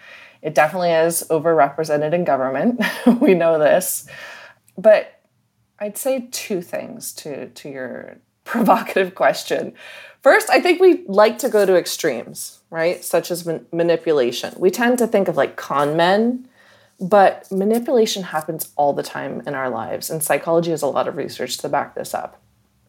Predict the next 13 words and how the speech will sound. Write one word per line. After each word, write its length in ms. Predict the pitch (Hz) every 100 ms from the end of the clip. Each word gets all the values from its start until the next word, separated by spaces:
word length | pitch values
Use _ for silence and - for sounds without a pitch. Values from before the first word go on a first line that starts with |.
| _ _ -
Yes, 540 | 214 269 392 - -
you 160 | 294 320
will 320 | 240 247 247
have 260 | 233 214 190
hard 400 | - 180 175 -
tactics, 680 | - - - - - - - - - -
like 260 | 170 160 -
the 140 | 160
aggressive 520 | 160 185 170 - 175
ask 520 | - 143 127 - - -
or 220 | 170 160
demanding 680 | 147 175 170 175 180 165 156
compliance, 840 | - 143 139 127 - - - -